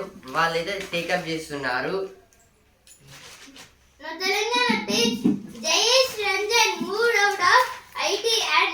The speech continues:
Speaker 2: industries in major reshuffle of ఐఏఎస్ officer. Now, this is about the for the, for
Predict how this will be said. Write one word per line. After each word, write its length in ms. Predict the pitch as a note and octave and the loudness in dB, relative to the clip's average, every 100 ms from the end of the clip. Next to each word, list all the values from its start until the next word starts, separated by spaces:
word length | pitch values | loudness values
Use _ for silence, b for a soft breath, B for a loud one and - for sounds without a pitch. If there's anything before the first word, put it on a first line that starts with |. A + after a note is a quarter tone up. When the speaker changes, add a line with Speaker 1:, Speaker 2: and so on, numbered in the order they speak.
| D#4+ | -6
Speaker 2:
industries 760 | D#4+ E4+ G4+ G#4+ - A4+ A#4 - D4+ | -10 -2 -2 -2 -2 0 0 0 -2
in 160 | A#4 A#4+ - - | -2 -2 -8 -12
major 500 | C#4+ E4 F#4+ G#4+ A#4+ A#4+ - - - - _ - _ - - _ - _ _ _ _ - - | -2 -2 0 4 4 4 -2 -16 -20 -20 _ -20 _ -20 -20 _ -20 _ _ _ _ -20 -14
reshuffle 840 | A#3+ D#4+ G#4+ A#4 A#4 A4 F#4+ E4 | -6 0 2 2 2 0 -4 0
of 180 | D4 A#4 - - _ _ - | 2 2 2 -10 _ _ -8
ఐఏఎస్ 580 | - F4 G#4 A4 A4+ A4+ | -4 -2 0 0 -2 -2
officer. 580 | G4+ G4 G#4+ G#4 A4 G4+ - - - - | -2 0 0 2 0 0 -2 -14 -20 -14
Now, 180 | D#4 F#4+ | -4 -2
this 220 | G#4 G#4 | 0 0
is 160 | A4 A4+ | 0 0
about 300 | A#4 A#4 A#4 | 0 -2 0
the 140 | A#4 B4 | 0 0
for 200 | A#4 G#4+ A4 | 0 0 0
the, 160 | A4 G#4+ G#4 - _ _ _ _ _ D#4+ D#4 E4 _ _ - - _ _ _ _ _ _ _ _ | 0 -2 -4 -12 _ _ _ _ _ -20 -20 -20 _ _ -20 -20 _ _ _ _ _ _ _ _
for 120 | F4+ | -6